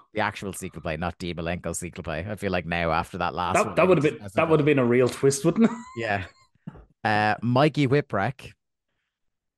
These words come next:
Speaker 2: Okay.
Speaker 1: And Super Calo.
Speaker 2: Ah, bullshit.
Speaker 1: Yeah. So, um, Dave says here, "Calo can be really good,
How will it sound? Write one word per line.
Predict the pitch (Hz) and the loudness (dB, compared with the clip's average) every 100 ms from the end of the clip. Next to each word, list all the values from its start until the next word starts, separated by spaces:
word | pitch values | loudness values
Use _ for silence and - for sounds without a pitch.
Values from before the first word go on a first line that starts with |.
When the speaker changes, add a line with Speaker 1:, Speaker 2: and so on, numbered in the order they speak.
| _ _ _ _ 107 | _ _ _ _ -18
Speaker 2:
Okay. | 95 | -4
Speaker 1:
And | 123 123 120 120 117 95 - - _ _ _ _ _ - | 0 2 2 -2 -6 -10 -16 -18 _ _ _ _ _ -18
Super | - 110 98 104 | -10 -6 -2 -2
Calo. | 104 98 85 80 - _ _ _ - | 0 0 0 -4 -10 _ _ _ -2
Speaker 2:
Ah, | 226 202 156 135 117 110 | 2 4 2 2 0 0
bullshit. | 185 175 - 113 - _ _ _ _ _ _ - | 2 2 2 -4 -6 _ _ _ _ _ _ -12
Speaker 1:
Yeah. | - 80 62 - | -8 -6 -8 -12
So, | - - 110 104 104 104 - | -6 0 2 2 2 0 -2
um, | 104 98 95 92 90 92 90 - _ _ _ _ _ _ _ _ _ _ _ _ _ 127 98 | 0 0 0 -2 -4 -8 -12 -18 _ _ _ _ _ _ _ _ _ _ _ _ _ -20 -2
Dave | 120 117 101 | 0 0 2
says | 110 95 | 0 0
here, | 98 92 | 0 0
"Calo | - 117 113 113 | -2 -2 0 -2
can | 98 | -4
be | 98 | -8
really | 92 87 | -8 -8
good, | 82 131 135 131 | -4 0 2 2